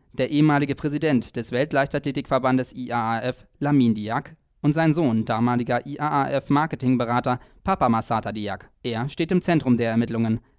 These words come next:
Ausgestattet mit Einfluss durch seinen Vater, den Präsidenten, handelte Papa Massata Diack Verträge aus. Nebenbei soll er sich bereichert haben. So schlussfolgern die Ermittler einen direkten Zusammenhang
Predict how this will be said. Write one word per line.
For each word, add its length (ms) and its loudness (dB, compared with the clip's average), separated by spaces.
Ausgestattet 600 -2
mit 140 0
Einfluss 420 -2
durch 140 -4
seinen 240 -2
Vater, 420 -2
den 140 -4
Präsidenten, 640 -2
handelte 400 4
Papa 240 -2
Massata 400 0
Diack 320 -4
Verträge 460 -2
aus. 320 -8
Nebenbei 440 -2
soll 160 0
er 100 4
sich 160 -6
bereichert 420 0
haben. 300 -6
So 140 -10
schlussfolgern 560 0
die 80 -2
Ermittler 400 2
einen 200 4
direkten 460 0
Zusammenhang 720 -2